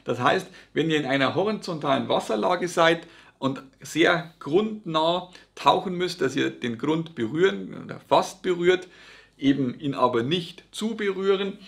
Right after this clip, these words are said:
dann ist es wichtig, dass ihr keine Teile habt, die vom Körper unten abstehen, dass im Prinzip hier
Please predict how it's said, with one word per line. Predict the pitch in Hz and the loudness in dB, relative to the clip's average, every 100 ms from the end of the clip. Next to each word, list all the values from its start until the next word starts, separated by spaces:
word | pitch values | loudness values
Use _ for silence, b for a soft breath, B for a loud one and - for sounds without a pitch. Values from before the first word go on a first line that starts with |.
| B B _ | B B _
dann | 131 143 175 | 4 4 2
ist | 170 - | -6 -6
es | 139 123 | -6 -4
wichtig, | 185 214 - 185 - b b | -6 -6 -10 -10 -12 b b
dass | 143 139 | -2 2
ihr | 160 156 - - | 0 0 -4 -2
keine | 139 156 143 | 0 0 -4
Teile | - 156 202 165 | -2 0 0 0
habt, | 175 - 151 | -2 -4 -4
die | 143 135 - _ | -2 -2 -8 _
vom | - 131 | -6 -4
Körper | - 165 175 160 147 - - | 4 4 4 0 -2 -6 -6
unten | 156 - - | -6 -6 -2
abstehen, | - - - 175 | -2 -2 -2 0
dass | 156 143 | 0 -2
im | 135 | -4
Prinzip | 135 127 - 160 - | -6 -6 -8 -12 -4
hier | 156 143 | 2 2